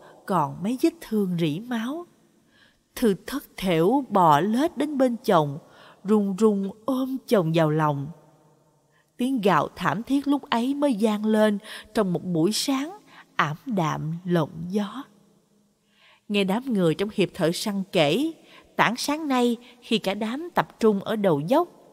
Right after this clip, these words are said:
kế để băng rừng về làng, nhân số còn chưa đủ. Chợt, mấy người nghe thấy tiếng rú kinh hoàng vang lên ở hướng rừng trúc.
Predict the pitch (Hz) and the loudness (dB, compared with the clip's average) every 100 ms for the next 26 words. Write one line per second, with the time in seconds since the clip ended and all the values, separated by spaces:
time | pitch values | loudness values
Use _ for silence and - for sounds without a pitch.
0 | _ - 220 233 330 359 - 185 180 151 | _ 2 4 6 4 0 -8 2 4 6
1 | 233 269 254 254 202 175 156 160 165 156 | 2 2 2 2 2 2 2 2 4 4
2 | 156 147 139 - - - 196 196 170 226 | 4 2 -4 -12 -20 -6 -2 -2 -2 -4
3 | 220 330 - 170 143 220 208 175 156 226 | 0 -2 0 -4 -2 0 2 4 2 0
4 | 381 - - - _ 208 180 - - - | -4 -10 -20 -20 _ 2 4 2 -4 -20
5 | - 277 427 294 175 175 233 254 254 269 | -2 0 2 2 0 0 -2 -2 -2 2
6 | 359 - 269 294 254 302 349 - 226 190 | 0 0 -2 2 6 6 4 2 2 4
7 | 180 165 143 - - - 190 214 196 202 | 6 6 4 -4 -16 -8 0 2 2 2
8 | 202 190 - 220 262 370 233 160 151 294 | 4 2 0 0 0 2 2 2 2 2